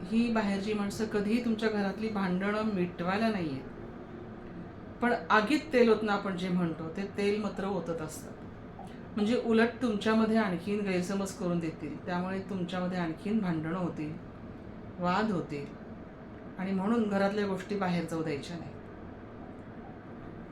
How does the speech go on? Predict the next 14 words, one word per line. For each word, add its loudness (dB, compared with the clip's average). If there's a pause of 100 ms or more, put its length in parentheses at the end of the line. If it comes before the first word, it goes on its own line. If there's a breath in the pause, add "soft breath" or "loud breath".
(300)
तर 10 (180)
आपण 6 (420)
जे 8
काही 4
घरामध्ये 4
वाद 4
असतात, -4
मतभेद 2
असतात, -2 (880)
हे 6
सामोपचाराने, 2
समजुतीने 0
सोडवले 2
पाहिजे. -8